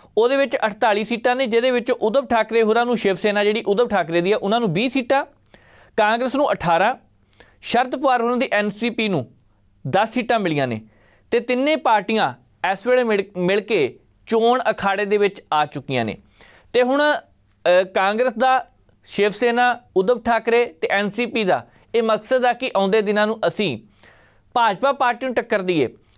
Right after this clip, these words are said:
ਹਾਲਾਂਕਿ ਭਾਜਪਾ ਪਾਰਟੀ ਵਾਲੇ ਪਾਸੇ ਵੀ ਪੰਜ ਹੋਰ ਰਾਜਨੀਤਿਕ ਪਾਰਟੀਆਂ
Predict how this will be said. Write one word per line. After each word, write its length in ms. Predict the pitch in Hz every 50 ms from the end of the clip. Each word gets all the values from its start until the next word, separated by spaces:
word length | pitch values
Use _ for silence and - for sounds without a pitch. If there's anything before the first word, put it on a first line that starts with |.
| - - 180
ਹਾਲਾਂਕਿ 320 | 180 202 226 233 233 269
ਭਾਜਪਾ 420 | 240 269 254 233 208 170 - 220
ਪਾਰਟੀ 340 | 226 226 226 226 214 220 240
ਵਾਲੇ 120 | 233 233 233
ਪਾਸੇ 380 | 214 214 202 196 - 226 226
ਵੀ 280 | 214 208 180 131 113 - _ _ _ _ _ _ _
ਪੰਜ 280 | - 202 196 214 226 240
ਹੋਰ 280 | 254 208 220 247 269 254
ਰਾਜਨੀਤਿਕ 520 | 240 208 190 185 190 202 185 208 220 202
ਪਾਰਟੀਆਂ 460 | - 214 180 170 160 156 180 208 214